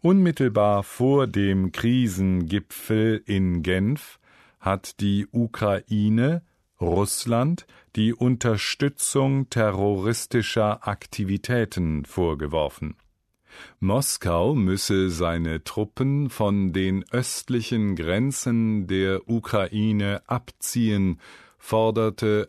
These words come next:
Außenminister Andriy Deschizia nach seiner Ankunft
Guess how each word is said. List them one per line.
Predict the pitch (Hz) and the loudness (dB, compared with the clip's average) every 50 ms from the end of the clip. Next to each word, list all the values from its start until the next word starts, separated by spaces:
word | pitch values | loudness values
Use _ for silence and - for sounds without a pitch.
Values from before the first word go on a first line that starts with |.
| _ | _
Außenminister | _ - 101 110 123 117 - - 127 120 117 110 110 107 107 107 107 101 - - - 110 98 98 95 - - - _ _ | _ -2 -2 0 0 -2 -2 -2 0 0 2 2 2 2 2 2 0 -2 -4 -4 -4 -2 -2 -2 -2 -6 -10 -18 _ _
Andriy | _ 101 104 107 110 107 95 104 101 107 107 107 104 107 - - | _ -2 0 2 0 0 0 0 0 0 0 0 0 -2 -4 -6
Deschizia | 98 95 101 98 95 - - - - - - - - - 143 143 117 - - - - - 95 90 85 90 104 113 113 - - _ _ _ _ | -4 -2 -2 -2 -2 -4 -6 -10 -12 -18 -16 -12 -8 -4 -2 -2 -2 -4 -8 -8 -4 -2 -2 0 0 0 -2 -4 -6 -10 -18 _ _ _ _
nach | _ 90 92 90 92 98 104 101 - | _ -2 0 0 0 0 -2 -4 -6
seiner | - - 107 98 95 95 95 92 90 - - 107 | -6 -4 -2 -2 -2 -2 -2 -2 -4 -4 -4 -2
Ankunft | 113 123 123 120 117 - - 110 95 92 95 98 95 - - - - | -2 -2 -2 -2 -4 -6 -4 -2 0 0 0 0 -2 -4 -10 -18 -20